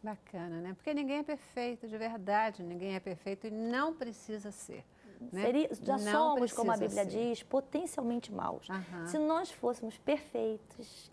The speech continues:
Speaker 2: insuportáveis.
Speaker 1: <laughs> Insuportáveis, verdade, verdade, verdade. Agora, Lúcia, assim, né?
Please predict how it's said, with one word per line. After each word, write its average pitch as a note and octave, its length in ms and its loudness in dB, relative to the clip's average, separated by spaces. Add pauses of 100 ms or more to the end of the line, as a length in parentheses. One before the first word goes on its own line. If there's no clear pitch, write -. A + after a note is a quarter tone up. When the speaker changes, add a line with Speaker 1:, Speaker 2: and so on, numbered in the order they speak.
Speaker 2:
insuportáveis. G#3+ 1160 4 (160)
Speaker 1:
<laughs> D4+ 400 6
Insuportáveis, G#3+ 960 4
verdade, G#3 800 4
verdade, G3 760 2
verdade. F#3+ 520 0 (280)
Agora, E4+ 340 6
Lúcia, D#4 560 2
assim, A3 400 0
né? G#3+ 260 4